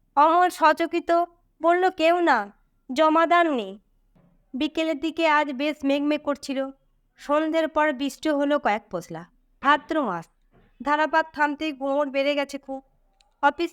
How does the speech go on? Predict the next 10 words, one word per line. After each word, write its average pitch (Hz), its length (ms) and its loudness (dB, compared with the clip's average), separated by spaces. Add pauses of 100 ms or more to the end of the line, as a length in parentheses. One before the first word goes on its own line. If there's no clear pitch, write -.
থেকে 320 200 -4
ফিরে 294 340 -4
ভালো 262 300 0
করে 277 220 -4
স্নান 254 320 -2
করল 269 200 -4
অমল। 247 400 -2 (680)
গায়ে 277 240 2
পাউডার 294 440 0
মেখে 294 420 -6